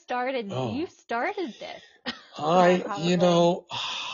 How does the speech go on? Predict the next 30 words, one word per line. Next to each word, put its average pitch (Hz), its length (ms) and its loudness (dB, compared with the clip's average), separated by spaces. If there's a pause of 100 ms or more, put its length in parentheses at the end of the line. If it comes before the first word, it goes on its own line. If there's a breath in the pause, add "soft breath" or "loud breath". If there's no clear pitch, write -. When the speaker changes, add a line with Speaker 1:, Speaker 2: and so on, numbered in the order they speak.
Speaker 2:
<sighs> - 560 -20
I 143 180 0
did, 120 640 2
and 120 160 0
I 110 100 2
didn't 147 380 -4
mean 123 300 0 (120)
to. 85 240 -8 (480 loud breath)
<laughs> - 60 0 (1400 loud breath)
I, 170 220 0 (640)
she - 280 0
was 254 200 2
starting 180 440 0
to 143 80 2
train 127 680 -2
for 113 300 -8
T 110 320 -6
N 113 120 -4
T, 117 240 -4
Team 110 300 -6
in 120 100 -2
Training, 120 600 -6 (500 soft breath)
for 147 120 -2
her 170 140 0
first 117 440 -6 (120)
marathon. 123 640 -6 (120)
Speaker 3:
Right. 208 200 -20 (640 soft breath)
Speaker 2:
And, 143 400 -2 (360)
and, 139 380 -4
um, 127 560 0